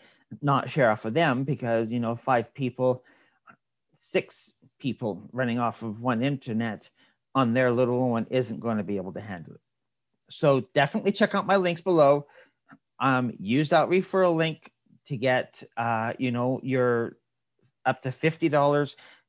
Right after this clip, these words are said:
credit bonus off for each service you sign up for. Win-win situation. Um, and if you've used the Smart Hub, you know what?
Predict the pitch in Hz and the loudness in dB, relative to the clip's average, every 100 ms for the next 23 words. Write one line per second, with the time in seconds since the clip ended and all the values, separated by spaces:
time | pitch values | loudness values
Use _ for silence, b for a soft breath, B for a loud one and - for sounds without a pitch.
0 | _ 170 175 151 - - 139 135 143 - | _ 4 4 4 0 0 2 0 -2 -2
1 | 139 185 - 131 135 131 - - 139 131 | -2 -2 -6 0 2 2 -2 -6 -6 -4
2 | 151 131 151 156 - 147 127 - - 139 | -4 -2 -4 -6 -4 0 0 -2 0 2
3 | 208 - _ _ _ _ - 143 151 143 | 2 -2 _ _ _ _ -2 0 2 0
4 | 143 - 156 - 139 135 131 165 208 B | -2 -4 -6 -2 0 2 0 -4 -4 B
5 | B B 143 _ _ 151 156 151 151 151 | B B -18 _ _ 2 4 6 4 4
6 | 147 147 _ _ _ _ _ _ _ _ | 0 -4 _ _ _ _ _ _ _ _
7 | _ _ _ _ - 175 170 170 185 - | _ _ _ _ -2 2 2 4 2 2
8 | 196 180 196 190 185 - 190 190 190 190 | 0 0 0 0 -2 0 4 4 4 2
9 | 190 185 190 220 277 | 2 0 2 2 0